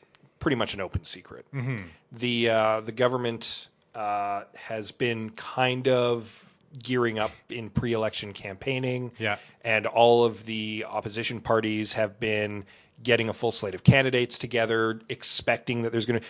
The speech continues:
Speaker 1: nobody's said, "Yes, there's gonna be an election" yet.
Speaker 2: <laughs> Yeah.
Speaker 1: But everybody kind of knows there's gonna be an election.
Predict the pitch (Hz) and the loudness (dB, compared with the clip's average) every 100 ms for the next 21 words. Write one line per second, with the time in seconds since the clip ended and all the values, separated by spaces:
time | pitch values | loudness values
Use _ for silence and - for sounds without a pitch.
0 | - 190 214 - - - 151 151 139 127 | -6 -2 0 2 2 6 6 6 6 4
1 | - 139 117 123 120 117 107 110 - 147 | 4 -2 -2 -2 0 0 0 2 0 0
2 | 143 147 156 123 98 87 127 143 - 156 | 0 -2 -2 0 0 0 4 4 6 4
3 | 170 151 147 147 - - 147 147 135 120 | 6 4 2 -2 -4 -4 -4 -4 -6 -8
4 | 113 113 113 101 82 82 - 87 - 85 | -4 0 2 2 -2 -6 -8 -10 -16 -20
5 | 85 85 82 85 - | -20 -20 -18 -16 -16